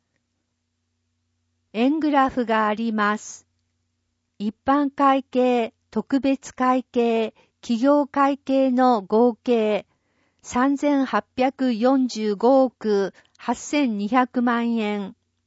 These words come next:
説明、一般会計、二千三百十億五千万円、六十点一パーセント。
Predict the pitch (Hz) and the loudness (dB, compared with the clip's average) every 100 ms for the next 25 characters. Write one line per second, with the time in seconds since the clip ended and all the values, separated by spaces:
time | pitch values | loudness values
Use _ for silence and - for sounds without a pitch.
0 | _ _ _ _ _ _ _ - 233 - | _ _ _ _ _ _ _ -10 -8 -6
1 | 277 277 277 269 262 247 _ _ _ _ | -2 2 2 2 -2 -6 _ _ _ _
2 | - 220 - - 294 285 269 285 277 - | -6 -6 -6 -2 0 0 0 0 0 0
3 | 262 254 247 220 - _ _ _ _ - | 0 2 0 -2 -6 _ _ _ _ -4
4 | 233 - 311 311 269 - 262 277 262 247 | -2 0 0 2 0 0 0 2 2 0
5 | - 220 180 254 285 277 233 226 - 202 | 0 -8 -6 -2 0 2 2 0 -2 0
6 | 208 - 185 202 - 277 277 262 277 254 | 0 -2 -4 -6 0 0 2 2 2 0
7 | 233 202 202 185 - _ _ _ _ _ | -2 -4 -6 -10 -16 _ _ _ _ _
8 | - 208 - 277 269 294 _ - 240 208 | -6 -6 -2 -2 -2 -6 _ -2 -2 -2
9 | - 208 - - 277 277 269 247 233 202 | -8 -12 -12 -4 0 0 -2 -4 -4 -4
10 | 208 202 196 180 | 0 2 2 0